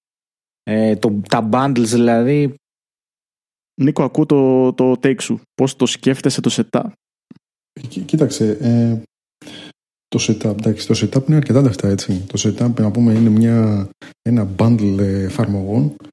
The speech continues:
Speaker 3: έτσι, με subscription, έτσι, μεγάλες εφαρμογές μέσα. Έχει διακόσιες δώδεκα εφαρμογές αυτή τη στιγμή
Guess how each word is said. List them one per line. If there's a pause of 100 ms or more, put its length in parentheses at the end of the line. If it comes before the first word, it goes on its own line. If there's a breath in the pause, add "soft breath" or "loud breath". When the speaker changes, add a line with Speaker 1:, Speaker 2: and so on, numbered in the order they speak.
(440)
Speaker 3:
έτσι,
με
subscription, (180)
έτσι, (120)
μεγάλες
εφαρμογές
μέσα. (560 loud breath)
Έχει
διακόσιες
δώδεκα
εφαρμογές
αυτή
τη
στιγμή